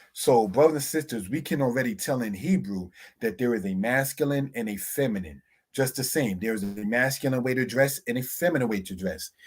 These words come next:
The language shows you the mentality of the people. All right. So that's just something we want to emphasize on for edification purposes.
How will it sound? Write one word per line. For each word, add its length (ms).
The 100
language 440
shows 280
you 80
the 80
mentality 680
of 100
the 80
people. 520
All 100
right. 260
So 180
that's 240
just 240
something 400
we 120
want 220
to 180
emphasize 560
on 320
for 440
edification 680
purposes. 760